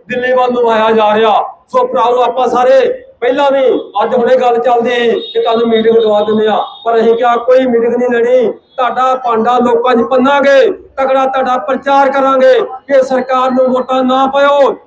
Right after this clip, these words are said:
ਪਹਿਲਾਂ ਬੜੀ ਵੱਡੀ ਗਲਤੀ ਕਰ ਲਈ ਆ, ਹੁਣੇ ਆਪਾਂ ਜੇ ਗਲਤੀ ਨਹੀਂ ਕਰਨੀ,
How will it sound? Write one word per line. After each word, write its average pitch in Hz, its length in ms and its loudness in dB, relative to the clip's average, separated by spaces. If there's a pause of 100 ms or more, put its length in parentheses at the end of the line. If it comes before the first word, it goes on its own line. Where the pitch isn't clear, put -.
(160)
ਪਹਿਲਾਂ 285 280 0
ਬੜੀ 277 240 -2
ਵੱਡੀ 262 360 -4
ਗਲਤੀ 269 280 -2
ਕਰ 262 180 0
ਲਈ 247 140 0
ਆ, 247 400 0 (120)
ਹੁਣੇ 277 280 0
ਆਪਾਂ 262 320 0
ਜੇ 254 160 0
ਗਲਤੀ 240 360 -2
ਨਹੀਂ 277 220 0
ਕਰਨੀ, 262 520 0